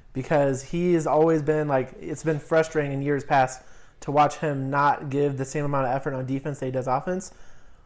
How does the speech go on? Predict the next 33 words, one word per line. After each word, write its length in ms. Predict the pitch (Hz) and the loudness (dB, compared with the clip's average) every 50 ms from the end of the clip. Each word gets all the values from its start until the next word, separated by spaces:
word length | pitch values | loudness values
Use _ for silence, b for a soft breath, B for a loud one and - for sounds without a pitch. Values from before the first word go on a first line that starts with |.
| b - - - | b -20 -8 -2
But 240 | - 143 135 113 - | 0 2 2 2 2
watching 340 | 131 147 160 165 - 180 160 | 4 4 4 4 4 0 -2
the 60 | 160 147 | -2 0
game 220 | 160 165 156 139 | 0 -2 0 0
yesterday, 520 | 139 143 143 - 170 160 160 160 165 165 | 0 0 0 0 0 2 4 4 4 2
like, 240 | 156 151 143 139 - | 2 2 2 2 0
it 80 | 147 143 | 0 -2
just 180 | 143 151 143 | -2 -2 -2
shows 280 | - - 156 147 151 147 | 0 2 2 2 2 0
how 100 | 160 151 | -2 -2
much 240 | 147 143 135 - - | -2 -2 -4 -6 -8
Tatum 240 | - 156 147 147 147 | -6 -4 -4 -2 -4
has 100 | 135 131 | -4 -4
grown 380 | 127 135 135 135 139 143 147 147 | -4 -4 -2 -2 -2 -2 -4 -4
and 120 | 135 135 | -4 -6
matured, 440 | 127 123 - - 143 147 160 170 b b b b b b b b b b b - - | -6 -6 -4 -2 -2 -2 -2 -4 b b b b b b b b b b b -12 -8
because 460 | - 131 127 - 170 151 143 139 123 | -6 -6 -2 2 2 4 4 2 0
his 160 | - 165 151 - | 0 -2 -2 0
shot 320 | - - 185 175 165 151 | 2 4 6 6 6 6
wasn't 300 | 147 160 165 165 180 160 | 4 2 2 2 0 0
going 240 | 165 160 156 151 143 | 0 0 0 0 -2
in, 260 | 139 135 139 175 - b b b b b b - | -2 -2 -4 -4 -6 b b b b b b -8
and 120 | - 143 | -4 -4
in 100 | 143 143 | -2 0
years 240 | 143 151 170 165 151 | 2 2 2 2 0
past, 520 | - - - 160 165 196 214 - - - - | 0 0 0 2 2 2 0 -4 -8 -14 -10
he 160 | - 170 165 | -6 -4 0
would 180 | 165 165 156 139 | 0 0 2 0
be 160 | 160 160 156 | -2 -2 0
just 260 | 143 156 139 143 135 | -2 -2 -2 -4 -4
jacking 460 | 127 143 156 151 160 156 - 160 156 | 2 4 4 4 4 2 -2 -2 -2
up 120 | 156 151 - | -2 -2 -4
threes, 580 | - - 151 151 151 151 151 151 147 147 - | -6 -4 -2 -2 0 0 0 0 -2 -2 -6